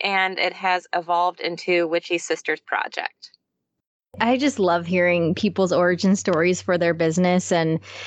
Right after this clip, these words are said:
Speaker 2: love that it sounds like you're able to kind of combine a lot of skills you have and a lot of experiences you have from your background and create your own business and run your own business. So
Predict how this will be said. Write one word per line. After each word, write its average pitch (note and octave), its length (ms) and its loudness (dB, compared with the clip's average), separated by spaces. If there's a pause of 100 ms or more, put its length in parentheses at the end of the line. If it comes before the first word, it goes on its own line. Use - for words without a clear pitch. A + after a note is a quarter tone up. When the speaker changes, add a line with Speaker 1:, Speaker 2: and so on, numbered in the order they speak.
(240)
Speaker 2:
love G#3 320 2
that F#3 380 2 (100)
it G#3 120 -2
sounds G3+ 240 0
like G3+ 140 0
you're F3 100 0
able F3+ 260 0
to F3+ 120 -2
kind F#3 220 2
of F3 80 -2
combine F3 500 2
a F3+ 80 2
lot E3+ 180 2
of E3 260 -2 (260)
skills A3 420 0
you A3+ 100 2
have G#3 440 2
and F3 240 0
a F#3 80 0
lot F3+ 140 2
of E3+ 100 -2
experiences G3 720 0
you F#3 80 2
have F3 280 2
from F3 200 -2
your D#3 100 2
background F3 640 0
and D#3+ 260 0 (360)
create A3 320 2
your B3+ 160 4
own D4+ 180 4
business G3 400 2
and G3 180 2
run G#3+ 180 4
your G3+ 140 4
own F#3 180 4
business. E3+ 580 -4
So A#3 220 2